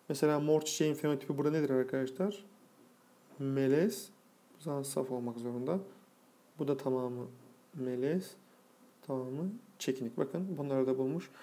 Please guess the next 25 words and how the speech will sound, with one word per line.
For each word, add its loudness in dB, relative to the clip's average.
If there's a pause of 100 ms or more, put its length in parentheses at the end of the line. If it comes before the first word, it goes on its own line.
(360)
Hangisi -2
ulaşılamaz 0
sorusu. 0 (540)
Mor 10
çiçek 8
özelliği 6
baskın, 6
beyaz 8
çiçek 0
olma 4
özel-, 2 (160)
özelliği 0
çekiniktir. 2
Buna 8
ulaşabilirsiniz 8
bu 0
grafikten 2 (720)
arkadaşlar. 2 (380)
Neden, 8
nasıl 0
ulaşabilirsiniz? 0
Şu 0
ikinci 0
grafiğe 2
bakarak 2